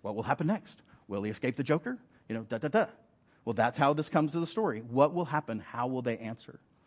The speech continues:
Well, this is how they answer. Shadrach, Meshach, and Abednego answered the king. Will you read it with me? "O Nebuchadnezzar, we have no need to present a defense to you in this matter." Period. Okay? Wow. Do you see the power in that?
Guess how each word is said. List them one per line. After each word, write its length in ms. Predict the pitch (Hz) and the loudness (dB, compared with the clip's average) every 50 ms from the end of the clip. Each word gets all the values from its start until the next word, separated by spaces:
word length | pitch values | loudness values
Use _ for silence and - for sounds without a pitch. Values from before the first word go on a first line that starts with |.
| _ _ _ _ _ _ _ _ _ | _ _ _ _ _ _ _ _ _
Well, 280 | 107 110 135 220 269 - - - _ _ _ _ _ _ | 2 4 4 4 2 0 -4 -12 _ _ _ _ _ _
this 180 | 127 175 - 339 | -4 -2 -2 -2
is 80 | 285 | 0
how 120 | - 185 135 | 2 2 2
they 140 | 113 107 101 | 2 -2 -6
answer. 300 | 92 87 - - - - - _ _ _ _ _ _ _ _ _ _ _ _ _ _ | -8 -12 -14 -18 -20 -20 -20 _ _ _ _ _ _ _ _ _ _ _ _ _ _
Shadrach, 360 | - - 131 135 165 185 190 | 0 2 4 4 4 4 2
Meshach, 280 | 185 185 185 - 196 196 | 2 0 0 2 2 2
and 80 | 220 208 | 2 2
Abednego 420 | 165 143 139 139 135 139 139 139 | 2 2 2 2 4 2 2 2
answered 380 | - 139 139 147 143 165 156 143 | 2 0 0 0 0 -2 -2 -2
the 60 | 143 | -2
king. 420 | - - 135 113 107 104 110 123 - _ _ _ | -2 -2 -2 -4 -4 -8 -12 -14 -16 _ _ _
Will 80 | - 165 | 2 4
you 80 | 160 | 6
read 140 | 170 180 185 | 6 6 4
it 40 | 185 | 4
with 140 | 190 185 - | 2 2 2
me? 180 | 214 226 247 - - - - - - - - _ _ _ | 2 0 0 0 -4 -10 -20 -20 -20 -20 -20 _ _ _
"O 220 | - 160 160 156 156 | 8 8 10 10 8
Nebuchadnezzar, 920 | 156 160 190 214 262 - 294 269 254 208 190 165 185 202 226 240 240 226 - - | 10 8 8 8 6 6 8 10 10 10 10 8 6 4 4 2 -2 -4 -6 0
we 120 | 170 180 | 2 6
have 200 | 180 180 170 160 | 8 8 8 8
no 340 | 165 165 165 175 196 226 254 | 8 6 8 8 8 10 10
need 260 | 247 233 220 220 196 | 8 6 6 4 2
to 80 | 180 202 | 0 2
present 400 | 160 180 165 151 175 175 185 185 - | 2 2 2 4 4 4 4 4 0
a 60 | 160 | 0
defense 460 | 147 147 143 - 180 165 165 160 160 - | 2 2 2 4 4 2 2 2 -2 -6
to 120 | - - | -8 0
you 240 | 170 151 147 147 147 147 | 2 4 6 6 4 4
in 120 | 143 139 | 2 2
this 160 | 139 - - | 2 2 0
matter." 320 | 135 117 104 82 82 90 - _ _ _ - | -2 -2 -2 -4 -6 -12 -18 _ _ _ -4
Period. 220 | 151 117 - - - _ _ _ _ _ _ | -4 -4 -4 -8 -14 _ _ _ _ _ _
Okay? 180 | - 165 - - - _ _ _ _ _ _ _ _ _ _ _ _ _ _ _ | -2 -2 -2 -2 -8 _ _ _ _ _ _ _ _ _ _ _ _ _ _ _
Wow. 400 | 104 117 131 127 120 107 90 - - _ _ _ _ _ _ _ _ _ _ _ _ _ _ _ _ _ _ _ _ _ _ _ _ _ _ _ _ _ _ _ _ _ _ _ | 2 4 4 4 4 2 -2 -6 -12 _ _ _ _ _ _ _ _ _ _ _ _ _ _ _ _ _ _ _ _ _ _ _ _ _ _ _ _ _ _ _ _ _ _ _
Do 60 | 165 | -4
you 40 | 160 | -2
see 100 | - 220 | 0 0
the 80 | 202 | 0
power 280 | 170 - 165 156 170 175 | 4 6 6 6 6 6
in 80 | 185 196 | 4 4
that? 260 | 196 214 233 - - | 4 2 2 0 -4